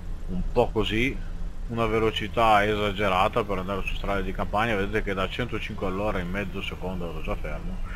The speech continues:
quindi come avrete già capito la mia recensione non è positiva su questo gioco. Me l'avevano anche già detto, ma visto il prezzo ho voluto comprarlo lo stesso per portarvelo, fare giusto un video o due e poi al limite, se qualcuno di voi lo vuole acquistare,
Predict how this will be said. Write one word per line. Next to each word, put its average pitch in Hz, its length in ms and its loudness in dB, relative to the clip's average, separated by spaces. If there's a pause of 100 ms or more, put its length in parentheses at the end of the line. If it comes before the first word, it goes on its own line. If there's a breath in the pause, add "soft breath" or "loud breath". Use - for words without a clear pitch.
(420 loud breath)
quindi 117 240 2
come 135 220 4
avrete 123 380 4
già 117 140 2
capito 120 640 4
la 107 100 4
mia 107 280 0
recensione 110 720 2
non 104 220 0
è 110 120 2
positiva 104 640 -2
su 82 180 -4
questo 90 280 -6
gioco. 90 420 -4 (440 loud breath)
Me 110 160 4
l'avevano 117 600 4
anche 110 340 2
già 117 160 4
detto, 104 420 0
ma 82 560 -2
visto 110 280 -2
il 92 60 0
prezzo 110 400 0
ho 98 40 -2
voluto 104 360 -4
comprarlo 98 500 2
lo 110 100 0
stesso - 420 0
per - 120 -6
portarvelo, 92 760 -2 (520 loud breath)
fare 104 360 6
giusto 110 260 -2
un 104 120 0
video 107 360 2
o 113 60 2
due 101 360 2
e 95 60 2
poi 95 240 0
al 92 80 0
limite, 92 600 0
se - 160 -6
qualcuno 113 380 -2
di 95 100 -4
voi 107 220 2
lo 90 80 -2
vuole 98 260 0
acquistare, 82 720 -4